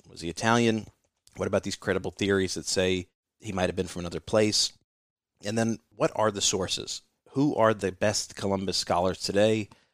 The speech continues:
that really understand the scope of work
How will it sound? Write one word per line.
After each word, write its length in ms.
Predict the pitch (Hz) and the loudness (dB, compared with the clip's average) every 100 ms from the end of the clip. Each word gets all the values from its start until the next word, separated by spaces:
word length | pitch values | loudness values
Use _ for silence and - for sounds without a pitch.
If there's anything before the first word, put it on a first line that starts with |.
| _ | _
that 100 | 104 95 | -8 -6
really 380 | 110 123 120 101 | -2 0 2 2
understand 880 | 98 95 - 101 98 90 87 87 - _ _ | 0 -2 -4 -2 0 0 -4 -10 -14 _ _
the 80 | - | -2
scope 420 | - - 101 101 - | 0 2 0 0 -6
of 140 | 92 | -14
work 420 | 90 95 90 - | -4 -2 -2 -6